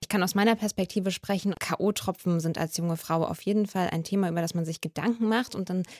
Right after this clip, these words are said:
findet man <laughs> online auch immer wieder so Artikel mit Tipps. Wie schütze ich mich denn davor? Wie gehe ich mit dieser Gefahr um? Und so weiter. Und du hast dich auch an dieser Debatte beteiligt mit einem Artikel in der taz,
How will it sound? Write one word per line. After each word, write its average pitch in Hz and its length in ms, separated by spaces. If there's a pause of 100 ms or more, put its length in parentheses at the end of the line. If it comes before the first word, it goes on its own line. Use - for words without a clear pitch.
findet 254 300
man 220 220 (100)
<laughs> - 100
online 208 380
auch 196 80
immer 196 240
wieder 180 180
so 170 100
Artikel 208 500
mit 180 180
Tipps. - 340 (460)
Wie 180 80
schütze 262 260
ich 202 80
mich 185 140
denn 185 180
davor? 170 560
Wie 165 180
gehe 151 120
ich - 140
mit 165 100
dieser 156 180
Gefahr 160 400
um? 226 300
Und 180 160
so 175 120
weiter. 180 360
Und 180 160
du 233 80
hast 226 180
dich 185 160
auch 220 120
an 214 100
dieser 190 180
Debatte 185 380
beteiligt 175 560 (320)
mit 180 100
einem 196 80
Artikel 208 360
in 190 120
der 175 180
taz, - 540